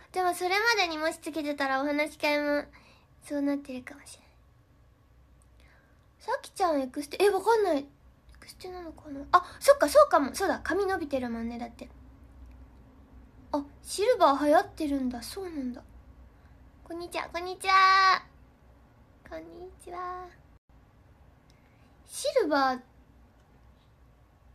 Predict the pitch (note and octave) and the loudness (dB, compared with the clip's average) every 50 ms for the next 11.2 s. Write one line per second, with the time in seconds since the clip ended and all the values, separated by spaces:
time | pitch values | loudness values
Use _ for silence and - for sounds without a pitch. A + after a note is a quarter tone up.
0 | _ _ _ _ _ _ _ _ _ _ _ _ _ _ _ - B3 A3+ A3+ - | _ _ _ _ _ _ _ _ _ _ _ _ _ _ _ -14 -12 -12 -12 -12
1 | B3+ A#3+ A#3 A3+ - _ _ _ - _ _ _ _ _ _ _ _ _ _ _ | -12 -12 -12 -14 -16 _ _ _ -20 _ _ _ _ _ _ _ _ _ _ _
2 | _ _ _ _ _ _ _ _ _ _ _ _ _ _ _ _ _ _ _ _ | _ _ _ _ _ _ _ _ _ _ _ _ _ _ _ _ _ _ _ _
3 | _ _ _ _ _ _ _ _ _ _ _ _ _ _ _ - - A#4 B4 - | _ _ _ _ _ _ _ _ _ _ _ _ _ _ _ -2 0 0 0 0
4 | - - F4+ - - B3+ A#3 C4 F4+ - - - _ _ _ - - _ _ _ | 0 2 2 4 4 2 2 0 -2 -4 -8 -20 _ _ _ -20 -20 _ _ _
5 | _ _ _ - _ _ _ _ _ _ _ _ _ _ _ - - - _ _ | _ _ _ -20 _ _ _ _ _ _ _ _ _ _ _ -20 -20 -20 _ _
6 | _ _ _ _ - - A#4 A#4+ - - - A4 F4+ E4 D4+ C#4+ C#4 B3+ A#3+ A#3+ | _ _ _ _ -6 -4 -4 -4 -6 -4 0 2 2 2 2 0 0 0 -2 -4
7 | A3+ A3+ A3 A3 B3 C#4+ - _ _ _ _ - - - - - B4+ B4 - - | -4 -6 -6 -8 -10 -12 -16 _ _ _ _ -20 -20 -8 -2 0 0 0 2 4
8 | - B4+ B4+ A4 E4+ F#4 D4 D#4+ - E4+ E4 E4 E4+ E4 - D#4+ D#4 D4+ D4+ D#4 | 6 6 6 6 4 2 -2 -2 -2 -4 -4 -4 -4 -6 -6 -6 -4 -6 -6 -8
9 | F4 F#4+ - - - - - D4 C#4+ C#4+ C#4+ C#4 C#4 C4 - - _ _ _ _ | -10 -16 -16 -16 -16 -8 -2 2 2 4 4 2 0 -2 -8 -16 _ _ _ _
10 | _ _ _ - - A4 A4+ - - - E4 D4+ B3+ B3 B3 - - B3+ A#3 A#3 | _ _ _ -8 -6 -6 -6 -6 -6 -4 -2 -2 -2 -4 -6 -8 -10 -12 -10 -10
11 | A3+ B3 B3+ | -10 -10 -12